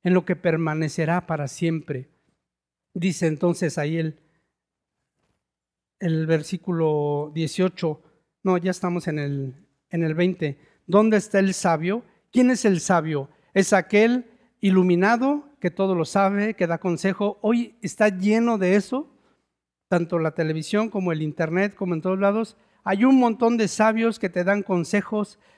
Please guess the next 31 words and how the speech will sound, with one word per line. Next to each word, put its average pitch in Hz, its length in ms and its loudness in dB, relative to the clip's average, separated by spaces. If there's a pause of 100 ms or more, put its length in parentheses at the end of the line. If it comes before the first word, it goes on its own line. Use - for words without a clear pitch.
(100)
de 170 160 -2
cómo 190 280 -2
hacer 190 220 -2
mejor 190 320 -2
tu 170 140 -6
vida, 196 420 -2
que 190 240 -6 (1300)
nunca 214 440 4
van 190 220 -2
a 180 60 -4
la 160 160 -4
palabra 147 360 -4
de 139 160 -6
Dios. - 520 -16 (720)
La 202 200 4
palabra 202 380 6
de 190 120 4
Dios 196 220 2
es 220 160 2
el 190 140 4
manual 190 580 2
que 165 120 -4
Dios 170 280 -2
ha 165 80 -2
dejado 151 500 -4 (360)
para 151 200 -2
nosotros. 143 800 -8 (500)
Somos 214 360 2
creación 202 680 2
de 185 200 2
Él. 156 340 -2